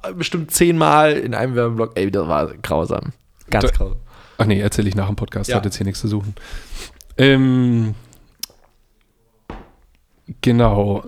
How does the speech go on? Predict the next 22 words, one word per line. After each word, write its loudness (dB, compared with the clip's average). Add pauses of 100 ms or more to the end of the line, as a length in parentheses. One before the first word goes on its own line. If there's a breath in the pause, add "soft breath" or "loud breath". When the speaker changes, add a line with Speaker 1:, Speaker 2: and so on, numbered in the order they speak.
Speaker 2:
äh, 2
ja, 4
äh, 2
ähm, 0
jetzt -8
muss -2
ich -2
grad -4
gucken, -4
was -6
ich, -8
was -6
ich -4
hier -6
noch -6
haben -4
will. -6 (380 loud breath)
Äh, 2
mal 4
ein 0
bisschen 2
älter, 2